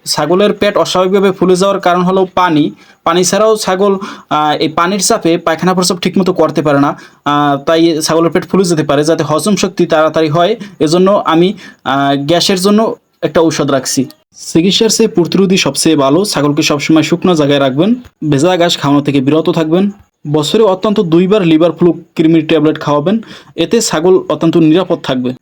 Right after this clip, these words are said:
তো ভাইরা, এভাবে লিভার ফ্লু থেকে ছাগলকে বাঁচানো যায়। যদি ভিডিওটা ভালো লেগে থাকে, লাইক দিন, সাবস্ক্রাইব করুন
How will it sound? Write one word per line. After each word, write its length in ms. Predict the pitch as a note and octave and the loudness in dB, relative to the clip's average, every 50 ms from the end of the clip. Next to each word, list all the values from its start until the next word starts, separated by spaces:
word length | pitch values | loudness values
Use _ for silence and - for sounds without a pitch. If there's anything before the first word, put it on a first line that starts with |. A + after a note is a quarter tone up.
| _ _ - | _ _ -2
তো 100 | - D3+ | 0 2
ভাইরা, 340 | C3+ C#3+ F3 F#3 D3+ B2 G#2+ | 2 2 2 2 2 0 -2
এভাবে 380 | - - D#3 F#3 G3+ G#3 A3+ | 0 0 0 2 2 2 2
লিভার 260 | G#3 F#3+ F#3+ G3 G3 E3+ | 2 4 2 2 2 2
ফ্লু 180 | F3 F#3+ F#3+ | 2 0 0
থেকে 380 | F#3 - - F3 F3 F#3+ F3+ F3+ | 0 0 -4 -2 2 2 0 2
ছাগলকে 420 | - - - C3 D3 D3 C#3+ D#3+ | 0 -2 -2 0 0 0 0 0
বাঁচানো 380 | C#3+ C#3 C3 B2+ - C#3+ C3+ B2+ | 0 0 -2 0 0 0 0 2
যায়। 180 | A#2+ A#2+ A#2 - - - - | 0 -2 -4 -6 -10 -8 -2
যদি 280 | - D3+ D#3 E3 G3 | 2 2 2 2 2
ভিডিওটা 320 | E3 D3+ C#3 D3+ D3+ D3 D3 | 0 2 2 2 2 2 2
ভালো 220 | C3+ B2+ A#2+ C3 | 0 0 0 0
লেগে 180 | C3 C3 C3 C3 | 0 0 0 0
থাকে, 240 | C#3 C3+ C3 - | -2 -2 -2 0
লাইক 380 | E3 D3 C#3+ C3+ C3+ C3 B2+ C3 | 0 2 2 2 2 0 0 0
দিন, 120 | D3+ F#3 | 0 0
সাবস্ক্রাইব 480 | F3+ - - C3 - - - C#3+ C3+ C3 - - | 0 0 -2 -4 -4 -2 -2 -2 -2 -2 -2 -2
করুন 240 | D3+ D#3 F#3 G3+ | -2 0 -2 -4